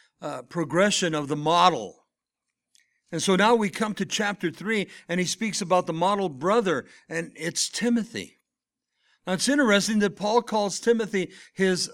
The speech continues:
son, uh, in the Spirit. And yet here he acquaints him with being a brother in the church, just like,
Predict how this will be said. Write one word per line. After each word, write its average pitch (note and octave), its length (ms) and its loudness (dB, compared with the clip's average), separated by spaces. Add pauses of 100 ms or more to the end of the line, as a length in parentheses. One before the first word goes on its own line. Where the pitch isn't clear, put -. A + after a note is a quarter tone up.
son, C3+ 680 0 (840)
uh, D3 160 -10
in F3 180 -2
the E3+ 100 0
Spirit. A3+ 540 -4 (1000)
And D#3+ 120 -2
yet G3 180 4
here G#3 320 4
he F#3 360 0 (220)
acquaints G#3 560 0
him F#3 140 0
with E3+ 240 0 (240)
being G3+ 220 2
a F#3+ 40 0
brother G3+ 400 2
in F#3+ 180 -2
the F#3 80 -2
church, A3 440 -2
just G3 240 -2
like, G#3 240 -2